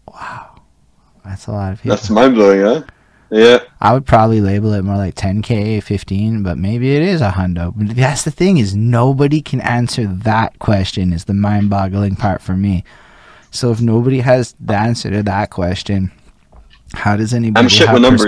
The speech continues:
Speaker 1: perspective?
Speaker 2: too, so. <laughs>
Speaker 1: Yeah, but, like, nobody can tell m-, anybody that answer, so we don't even know,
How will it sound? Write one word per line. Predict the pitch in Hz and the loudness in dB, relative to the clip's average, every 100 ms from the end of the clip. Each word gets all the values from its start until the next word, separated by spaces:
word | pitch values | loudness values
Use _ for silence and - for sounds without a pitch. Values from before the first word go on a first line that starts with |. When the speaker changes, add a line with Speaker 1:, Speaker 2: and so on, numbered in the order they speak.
| 101 | -2
Speaker 1:
perspective? | 110 104 95 | -4 -4 -6
Speaker 2:
too, | - - 160 _ _ _ _ _ _ _ _ _ _ - | -10 -14 -16 _ _ _ _ _ _ _ _ _ _ -8
so. | - - | -8 -8
<laughs> | _ _ | _ _
Speaker 1:
Yeah, | - 175 | 0 2
but, | 147 139 | 2 0
like, | 139 135 _ _ | 0 -2 _ _
nobody | 113 117 160 190 131 110 107 104 90 | 0 4 4 4 2 2 2 0 -6
can | - 123 110 | -6 -2 -2
tell | 101 107 | 0 0
m-, | 104 - - | -2 -4 -10
anybody | 107 113 98 98 95 95 | -4 -2 -2 -4 -4 -4
that | 95 - | -4 -4
answer, | 95 92 - 87 | -4 -6 -6 -8
so | - 110 | -4 -2
we | 113 | 0
don't | 123 131 | 0 0
even | 113 120 117 | -2 -2 -2
know, | 110 139 110 87 | 0 0 -2 -6